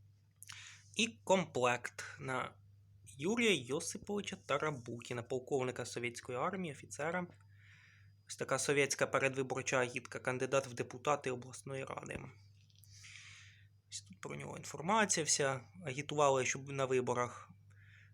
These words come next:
за нього віддамо всі голоси за кандидатів непорушного боку комуністів і безпартійних. Полковник,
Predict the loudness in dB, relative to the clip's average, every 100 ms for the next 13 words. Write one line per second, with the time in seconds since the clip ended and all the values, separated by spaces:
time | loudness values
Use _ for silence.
0 | -10 -4 -2 -2 -2 -2 0 0 0 0
1 | -2 -2 -4 -4 -4 -4 2 2 2 -6
2 | -6 -10 -8 -6 -6 -8 -10 -10 -8 -8
3 | -8 -8 -8 -8 -8 -6 -8 -8 -14 -14
4 | -14 -10 -10 -6 -4 -2 -2 -4